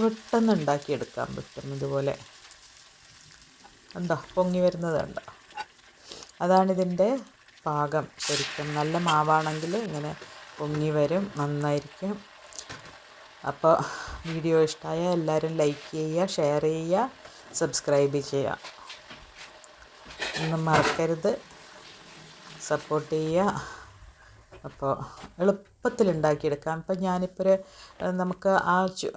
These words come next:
ആ ചൂടുവെള്ളം ഒഴിച്ചിട്ട് അതൊന്ന് തണുക്കേണ്ട താമസമേ ഉള്ളൂ. അത് നമുക്ക് എണ്ണയൊക്കെ ഒഴിച്ച് വന്ന് ചൂടായി വരുമ്പോഴേക്ക് അത് ചൂടായി,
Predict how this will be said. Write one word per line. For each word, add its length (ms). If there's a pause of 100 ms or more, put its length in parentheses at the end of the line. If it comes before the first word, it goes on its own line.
ആ 20 (400)
ചൂടുവെള്ളം 560
ഒഴിച്ചിട്ട് 460
അതൊന്ന് 340
തണുക്കേണ്ട 500 (140)
താമസമേ 540
ഉള്ളൂ. 260
അത് 120 (100)
നമുക്ക് 300
എണ്ണയൊക്കെ 420
ഒഴിച്ച് 340
വന്ന് 260
ചൂടായി 380
വരുമ്പോഴേക്ക് 640 (480)
അത് 140 (520)
ചൂടായി, 320